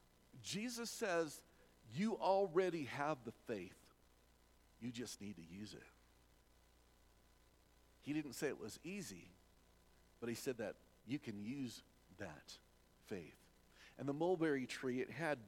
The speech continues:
deep, gnarly roots, one of the, the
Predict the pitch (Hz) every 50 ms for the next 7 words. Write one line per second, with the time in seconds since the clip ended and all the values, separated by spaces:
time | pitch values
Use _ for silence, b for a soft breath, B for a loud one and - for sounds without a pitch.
0 | - 147 160 160 135 123 - 107 117 113 123 143 143 139 131 135 127 117 107 104
1 | 110 113 104 87 - - - 131 143 156 127 123 113 98 B B B B B B
2 | - - - 117 101 -